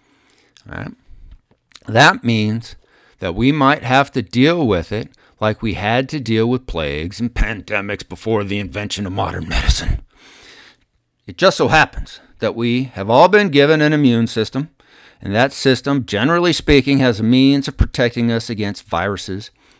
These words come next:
even brand new ones. For the most part, it appears that this particular virus and the disease that it causes disproportionately affects those that are older and have underlying health conditions.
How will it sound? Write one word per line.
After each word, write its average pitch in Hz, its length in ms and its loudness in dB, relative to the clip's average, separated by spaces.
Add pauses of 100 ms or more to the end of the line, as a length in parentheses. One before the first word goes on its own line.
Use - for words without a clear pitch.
(260)
even 339 260 -8
brand 311 240 -2
new 320 160 8
ones. - 320 2 (840)
For - 100 0
the - 80 4
most 160 300 6
part, 101 340 0 (340)
it 156 140 2
appears 135 480 2
that - 160 -8
this 160 160 0
particular 156 540 -2
virus 92 560 -6 (280)
and 117 140 0
the 107 80 -2
disease 127 440 0
that 180 120 0
it 196 140 -2
causes 98 560 -4 (360)
disproportionately 131 1000 2
affects 123 380 -2
those 101 300 -2
that 104 160 2
are 131 160 4
older 92 400 -4 (200)
and 95 140 -8
have 92 240 -4
underlying 85 420 -6
health 80 200 -8
conditions. 76 480 -12